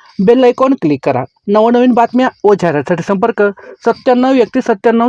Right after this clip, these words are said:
चौऱ्याण्णव शहात्तर या नंबरवरती संपर्क करा. तसेच आमच्या YouTube चॅनलला सबस्क्राईब करायला विसरू नका.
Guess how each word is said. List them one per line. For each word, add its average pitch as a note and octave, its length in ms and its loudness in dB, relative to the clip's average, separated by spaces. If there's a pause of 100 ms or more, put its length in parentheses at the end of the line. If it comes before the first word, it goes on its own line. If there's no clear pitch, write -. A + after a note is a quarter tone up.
चौऱ्याण्णव D#3 500 0
शहात्तर - 320 -4 (420)
या G3+ 100 2
नंबरवरती A3+ 560 0
संपर्क D3 420 -4
करा. C3+ 280 -2 (240)
तसेच C#3+ 260 -4
आमच्या C#3+ 240 -2
YouTube F3 360 -2
चॅनलला G#3+ 360 0 (440)
सबस्क्राईब G#3 360 -2
करायला G#3+ 300 0
विसरू E3 280 0
नका. A#2+ 240 -4